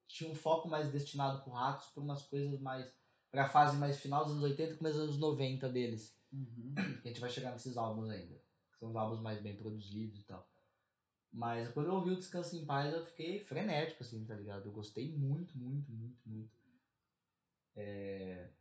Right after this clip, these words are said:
Speaker 1: Cérebros Atômicos, Velhos Decrépitos, é, Paranoia Nuclear.
Speaker 2: Nossa, muito
Speaker 1: Pô,
Speaker 2: foda
Speaker 1: é,
Speaker 2: esse
Speaker 1: tem,
Speaker 2: título.
Speaker 1: tem umas músicas muito boas, muito boas mesmo.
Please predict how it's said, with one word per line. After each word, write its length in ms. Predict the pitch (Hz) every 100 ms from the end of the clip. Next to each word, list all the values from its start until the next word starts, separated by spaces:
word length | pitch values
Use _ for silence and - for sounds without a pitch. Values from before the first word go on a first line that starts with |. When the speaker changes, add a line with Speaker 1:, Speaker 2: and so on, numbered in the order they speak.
| _
Speaker 1:
Cérebros 480 | - 139 151 139 135
Atômicos, 920 | 120 - 107 107 143 127 107 117 104
Velhos 300 | 113 131 131
Decrépitos, 1500 | 123 - - 101 107 123 - - 107 92 - - - - - _ _ _ _
é, 260 | 95 98 98
Paranoia 640 | - 131 147 135 127 156
Nuclear. 1000 | 151 151 147 135 104 101 113 127 107 95
Speaker 2:
Nossa, 340 | - - - -
muito 360 | 123 147 139
Speaker 1:
Pô, 0 |
Speaker 2:
foda 380 | 127 123 120 185
Speaker 1:
é, 20 |
Speaker 2:
esse 320 | 185 254 - -
Speaker 1:
tem, 100 | 202
Speaker 2:
título. 80 | -
Speaker 1:
tem 140 | 214
umas 240 | 233 208
músicas 480 | 180 208 208 220 175 160
muito 340 | 165 214 240
boas, 420 | 143 110 104 104
muito 380 | 110 117 156 185
boas 340 | 131 131 170 123
mesmo. 400 | 110 101 95